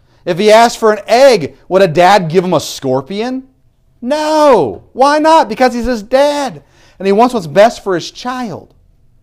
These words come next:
A, a parent always wants what is best for their child.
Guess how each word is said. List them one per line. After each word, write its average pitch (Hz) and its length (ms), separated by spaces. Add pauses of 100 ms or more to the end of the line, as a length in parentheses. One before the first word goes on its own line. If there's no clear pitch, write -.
(560)
A, - 120 (120)
a 165 40
parent 226 580
always 208 640 (280)
wants 156 560
what 156 300
is 135 140
best 139 300
for 127 120
their 104 100
child. 92 540